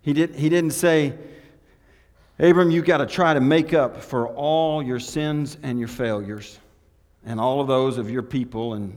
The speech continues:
your race." No, he said, "Trust me, follow me." And Abram did. But, um,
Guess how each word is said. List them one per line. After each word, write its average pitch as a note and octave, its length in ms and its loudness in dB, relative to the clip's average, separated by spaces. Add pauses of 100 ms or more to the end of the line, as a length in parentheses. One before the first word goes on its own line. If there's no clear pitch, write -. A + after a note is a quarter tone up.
(160)
your A#2 160 -4
race." A2 560 -8 (2000)
No, C3 160 -4
he C3 160 -6
said, A#2+ 320 -8
"Trust - 400 -10
me, F#2 240 -14 (1000)
follow G2 520 -14
me." F#2+ 80 -20 (1800)
And G#2 160 -8
Abram A2 320 -8
did. D#2 260 -14 (3000)
But, C3 300 -2
um, A#2+ 360 -2